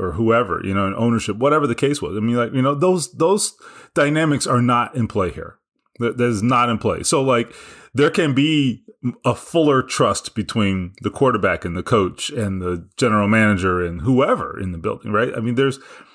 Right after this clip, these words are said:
these issues are completely absent. And, and, and I think even,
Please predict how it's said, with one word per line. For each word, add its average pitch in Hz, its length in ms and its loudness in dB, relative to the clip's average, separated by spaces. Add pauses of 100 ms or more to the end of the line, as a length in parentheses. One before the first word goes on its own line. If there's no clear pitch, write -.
(240)
these 175 260 0
issues 165 580 2
are 131 320 0
completely 139 760 0
absent. 135 540 -2
And, 120 380 0 (580)
and, 123 200 -6
and 127 200 0
I 131 100 2
think 139 240 -2
even, 156 520 0